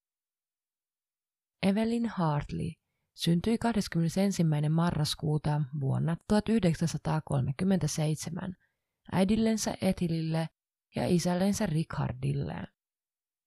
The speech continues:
Richard oli biologian professori ja hän oli töissä La Crosse State Collegeissa, ja Ethel puolestaan oli kotiäitinä.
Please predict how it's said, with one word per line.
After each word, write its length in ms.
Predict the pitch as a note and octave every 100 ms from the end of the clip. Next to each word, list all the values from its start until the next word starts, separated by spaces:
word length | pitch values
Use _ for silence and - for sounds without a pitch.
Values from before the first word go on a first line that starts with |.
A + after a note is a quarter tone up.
| _ -
Richard 460 | F3+ F#3+ A3 G#3+ - -
oli 180 | A#3+
biologian 540 | A3+ A3 F#3+ D#3 D3+ D3
professori 760 | E3 E3+ D#3+ D3 - D#3 D#3 D3+ D#3
ja 160 | D#3
hän 320 | D3 D3 D3+ -
oli 240 | A3 F3+
töissä 560 | G3+ G#3 G3+ F#3+ E3+ E3 - _ _ -
La 100 | G#3
Crosse 480 | - A3+ G#3 E3+
State 460 | E3 - E3 F3 - -
Collegeissa, 800 | D3 D3+ - - - - G3 G3 - _ _ _ _ -
ja 80 | - -
Ethel 360 | G3 - A3 -
puolestaan 680 | F3 E3+ F3 - F3+ F3 F3+ -
oli 160 | B3 B3+
kotiäitinä. 920 | E3 F3 D3+ C#3+ C#3+ C#3+ E3 -